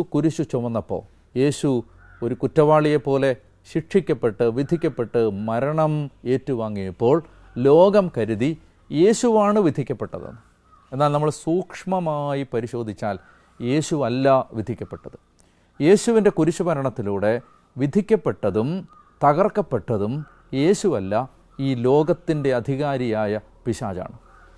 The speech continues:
പിശാചാണ് ശിക്ഷയ്ക്ക് വിധിക്കപ്പെട്ടത്. അതുകൊണ്ടാണ് ഈശോ പറഞ്ഞത്,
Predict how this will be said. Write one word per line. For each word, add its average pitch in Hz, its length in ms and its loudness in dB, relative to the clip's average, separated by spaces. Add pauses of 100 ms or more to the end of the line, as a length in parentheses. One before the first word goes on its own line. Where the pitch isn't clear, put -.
(920)
പിശാചാണ് 220 640 6
ശിക്ഷയ്ക്ക് 175 400 0
വിധിക്കപ്പെട്ടത്. 110 640 -8 (600)
അതുകൊണ്ടാണ് 156 340 2
ഈശോ 151 140 0
പറഞ്ഞത്, 143 400 -2